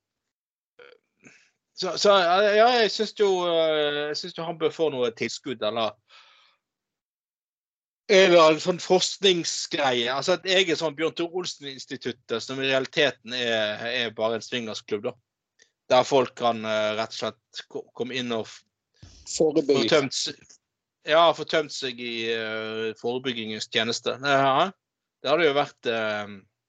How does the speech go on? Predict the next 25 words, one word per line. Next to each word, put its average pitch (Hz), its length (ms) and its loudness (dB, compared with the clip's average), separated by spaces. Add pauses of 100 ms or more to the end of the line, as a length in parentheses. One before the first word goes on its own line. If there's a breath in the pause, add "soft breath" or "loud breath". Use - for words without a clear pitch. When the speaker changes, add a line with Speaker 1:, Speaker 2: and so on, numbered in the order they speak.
(960)
Speaker 1:
det 131 120 -10
hadde 139 220 -2
vært 120 180 -6
genialt, 117 360 -2
da. 110 120 -6 (760)
Speaker 2:
Ja, 139 200 -4
jeg, 190 300 4
jeg 208 160 -2
for 143 100 -2
min 156 280 2
del, 107 120 -2
jeg 143 160 0
driver 139 260 0
forebygging 175 720 0 (180)
i 131 100 -4
daglig, 139 380 2
altså. - 300 -2
Jeg 123 40 2
vet 131 140 0
ikke - 140 -16
hvordan 135 120 2
det 123 80 2
er 120 60 0
med 113 80 4
dere. 117 260 -2